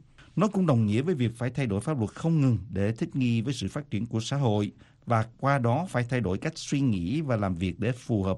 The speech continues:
hơn với sự tiến bộ đang có. Một trong các điều hay nhất của xã hội Tây phương là họ làm việc có phương pháp, dựa trên nghiên cứu và tinh thần khoa học, dữ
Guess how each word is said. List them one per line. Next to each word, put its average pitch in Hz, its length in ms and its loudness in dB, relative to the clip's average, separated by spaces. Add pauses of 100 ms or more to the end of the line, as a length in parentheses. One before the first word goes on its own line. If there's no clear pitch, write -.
(100)
hơn 147 200 4 (460)
với 147 180 2
sự 101 220 -2 (100)
tiến 151 200 -2
bộ 92 180 0
đang 101 180 -2
có. 117 360 -2 (920)
Một 143 200 2
trong 175 100 0
các 226 200 0
điều 127 400 2
hay 165 380 0
nhất 196 300 2
của 143 140 0
xã 151 160 -2
hội 113 300 0
Tây 147 200 0
phương 151 300 2 (400)
là 120 220 4
họ 107 320 0
làm 104 260 2
việc 101 260 -2
có 147 120 -2
phương 123 240 -2
pháp, 175 300 -2 (260)
dựa 104 320 0
trên 110 160 2
nghiên 104 220 0
cứu 139 260 -2
và 123 200 0
tinh 104 120 -2
thần 90 160 -4
khoa 123 140 -2
học, 110 260 0 (520)
dữ 123 140 2